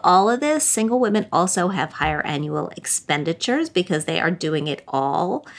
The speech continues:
One of those expenditures is housing. Single women's housing costs eat up nearly forty-eight percent of their total annual income after taxes. And ideally, nobody should be spending more than thirty percent. And believe me,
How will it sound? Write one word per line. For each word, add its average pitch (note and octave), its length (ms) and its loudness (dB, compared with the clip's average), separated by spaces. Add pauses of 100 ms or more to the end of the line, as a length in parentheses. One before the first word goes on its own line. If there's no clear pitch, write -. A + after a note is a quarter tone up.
(180)
One F3+ 300 2
of F#3+ 160 2
those E3+ 220 4
expenditures D3+ 880 -2
is D3+ 380 0
housing. E3 880 0 (220)
Single E3 420 2
women's D#3 320 -2
housing D#3+ 500 -2
costs - 600 -4
eat E3+ 160 2
up D#3 180 -2
nearly D#3+ 440 -2
forty-eight F3+ 840 0
percent D#3+ 600 -4
of D3+ 160 -4
their D3+ 160 -2
total D#3+ 480 -4
annual D3+ 460 -4
income E3 420 -4
after C#3+ 340 -6
taxes. F#3 640 -2 (340)
And E3 140 2
ideally, F3+ 800 4
nobody D#3 360 -2
should D3+ 280 -6
be D3 120 -4
spending C#3+ 500 -4
more - 140 -4
than - 320 -8
thirty G#3+ 260 2
percent. F#3 640 0
And E3+ 160 0
believe E3+ 460 2
me, F#3 320 4